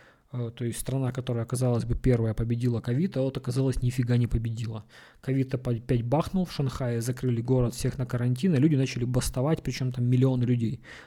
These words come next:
повыходили на улицы, начали грабить магазины, начали скандировать различные лозунги против правительства, то, что у некоторых слоев населения не хватает еды и доступной медицины.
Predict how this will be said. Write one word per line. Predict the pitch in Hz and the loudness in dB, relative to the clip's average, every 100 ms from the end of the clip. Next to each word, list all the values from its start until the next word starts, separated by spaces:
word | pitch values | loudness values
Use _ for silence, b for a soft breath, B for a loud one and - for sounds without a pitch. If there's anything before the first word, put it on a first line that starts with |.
| - | -4
повыходили | 127 127 135 131 127 | 0 2 2 2 2
на | 123 | 2
улицы, | 151 202 - 202 196 B B B B _ | 2 0 -2 -4 -6 B B B B _
начали | - 135 135 123 127 120 117 117 113 123 | -2 0 0 0 -4 -2 -2 -4 -6 -6
грабить | 127 123 135 123 123 | -4 0 0 0 -2
магазины, | 120 123 170 202 190 - _ | 0 4 6 4 2 -4 _
начали | 135 131 127 - 120 | -4 -4 -4 -6 -6
скандировать | - 127 131 165 160 143 | -4 -2 2 2 2 0
различные | 135 123 127 123 123 | -2 0 -2 0 2
лозунги | 151 180 190 180 175 | 4 4 4 4 2
против | 165 127 - | -2 -6 -6
правительства, | - 123 160 185 175 - 151 147 | -2 2 2 0 -6 -4 -4 -4
то, | - 120 | -8 -10
что | - - 117 107 B B | -8 -8 -8 -8 B B
у | 131 | -4
некоторых | 131 127 - 120 | -2 -2 -6 -6
слоев | - 127 123 123 | -4 0 0 0
населения | 123 123 120 113 | -2 -2 -2 -2
не | 123 | -4
хватает | 120 123 120 113 - | -6 -8 -6 -6 -4
еды | - 131 127 143 180 | -2 -2 2 4 4
и | 185 - 135 | 0 -2 0
доступной | 127 123 - 123 120 | 0 -2 -4 -6 -4
медицины. | 117 123 123 147 175 214 | -2 -2 0 4 6 4